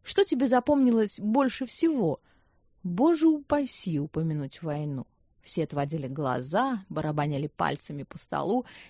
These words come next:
и предлагали угостить выпивкой. Но знать не хотел никто. Летом тысяча девятьсот пятьдесят пятого Арчи, надев свою лучшую рубашку, пошёл на Флит-стрит.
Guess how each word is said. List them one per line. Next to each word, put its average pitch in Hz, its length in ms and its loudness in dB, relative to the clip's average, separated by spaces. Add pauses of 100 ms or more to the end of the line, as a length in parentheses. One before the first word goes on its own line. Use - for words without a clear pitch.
и 220 80 -4
предлагали 269 540 4
угостить 214 440 0
выпивкой. 170 680 -4 (320)
Но 170 160 2
знать 180 600 0 (400)
не 170 160 -2
хотел 156 440 -6
никто. 147 560 -8 (680)
Летом 156 380 -2
тысяча 143 360 -8
девятьсот 147 480 -8
пятьдесят 151 440 -6
пятого 202 460 -2 (380)
Арчи, 220 540 0
надев 170 360 0
свою 160 500 -2
лучшую 180 540 -4
рубашку, 226 600 -2 (400)
пошёл 277 400 2
на 226 160 4
Флит-стрит. - 920 -4